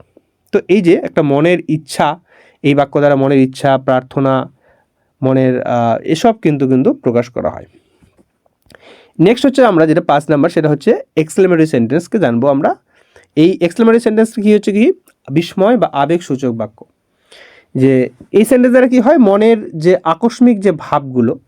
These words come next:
যে মনের যে আবেগগুলো, যেমন হচ্ছে সেটা আমরা বলতে পারি দুঃখ, আনন্দ, বেদনা,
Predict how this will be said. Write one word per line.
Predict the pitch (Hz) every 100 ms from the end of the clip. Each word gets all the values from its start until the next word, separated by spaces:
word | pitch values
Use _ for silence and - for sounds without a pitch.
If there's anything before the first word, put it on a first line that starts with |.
| _ -
যে | 123
মনের | 127 156 180 165
যে | 180 180 -
আবেগগুলো, | 139 156 175 120 120 - - -
যেমন | 143 143
হচ্ছে | 139 135
সেটা | 131 147 139
আমরা | 139 135
বলতে | 135 135
পারি | 139 135
দুঃখ, | 131 131 -
আনন্দ, | 139 131 131 131 131
বেদনা, | 127 127 131 131